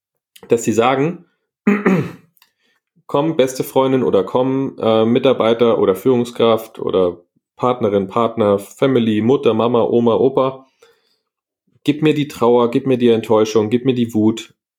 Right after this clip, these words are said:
ich kann sie für dich tragen, damit's dir besser geht.“ Und in dem Moment macht man ganz, ganz katastrophale Sachen mit sich, weil in dem Moment steigt die Liebe zu anderen, ist höher als die Liebe zu sich selbst.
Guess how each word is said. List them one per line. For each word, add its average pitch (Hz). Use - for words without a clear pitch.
ich -
kann 113
sie 113
für 104
dich 98
tragen, 85
damit's 95
dir 110
besser 95
geht.“ 85
Und 107
in 107
dem 139
Moment 147
macht 123
man -
ganz, 151
ganz 135
katastrophale 123
Sachen 113
mit 98
sich, 123
weil 107
in 104
dem 117
Moment 123
steigt -
die 120
Liebe 151
zu -
anderen, 135
ist -
höher 160
als 120
die 127
Liebe 127
zu -
sich 110
selbst. -